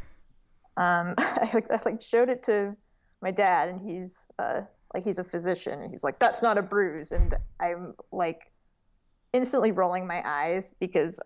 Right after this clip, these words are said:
I, uh, I think he's, like, blowing it out of proportion or something. Um,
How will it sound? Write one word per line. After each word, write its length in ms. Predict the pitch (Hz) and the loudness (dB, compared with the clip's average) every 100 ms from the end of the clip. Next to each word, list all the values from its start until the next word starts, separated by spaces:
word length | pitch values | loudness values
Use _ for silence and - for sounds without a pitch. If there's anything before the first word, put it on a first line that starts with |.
| - | -2
I, 260 | 170 160 208 - _ | 0 0 -4 -14 _
uh, 340 | 175 160 - 214 - _ _ _ _ - - | 2 4 2 -2 -6 _ _ _ _ -20 -4
I 80 | 180 | -4
think 340 | - 175 - | -2 -6 -6
he's, 380 | - - 180 160 | -18 -6 -4 0
like, 240 | 165 170 180 | 0 0 2
blowing 260 | 165 156 | 2 2
it 100 | 165 | 0
out 180 | 165 160 | 2 0
of 120 | 170 | -2
proportion 540 | - - 156 175 190 185 | -6 -4 -2 0 -2 -2
or 80 | |
something. 640 | 190 214 214 240 240 247 240 - | 0 -2 2 2 2 0 -4 -8
Um, 460 | 185 180 180 180 185 | -8 -6 -8 -6 -10